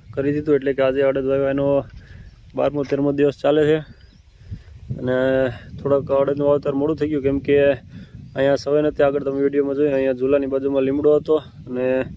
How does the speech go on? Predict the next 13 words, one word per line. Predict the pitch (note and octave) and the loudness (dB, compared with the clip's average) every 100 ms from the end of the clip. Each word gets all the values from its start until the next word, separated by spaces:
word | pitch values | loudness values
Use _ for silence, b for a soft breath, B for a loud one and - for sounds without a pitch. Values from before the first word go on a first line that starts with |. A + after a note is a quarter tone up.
| B B B | B B B
સામે | - C3+ C#3 | -4 0 2
વડલો, | C3+ C#3 D3+ | 2 2 2
અને | D3 C#3 | 2 0
એક | B2 | 0
અહીંયાથી | C3+ C3+ C3 C#3 C#3 C#3 - - | 0 0 2 2 4 2 -2 -8
કદમનું | C3 C3+ C#3+ | -4 0 2
ઝાડવું | C#3 C#3 C#3+ | 2 2 2
એ | C#3 - B B B B | 0 -4 B B B B
કાપી | - C#3 D3+ | -4 -2 0
નાખ્યા, | D#3 D#3+ C#3 | -2 -2 -4
કેમ | C#3+ | -2
કે | C#3 | -4
ખેતરમાં | B2 - C#3 C#3+ C#3+ C3 | -4 -2 0 0 0 -2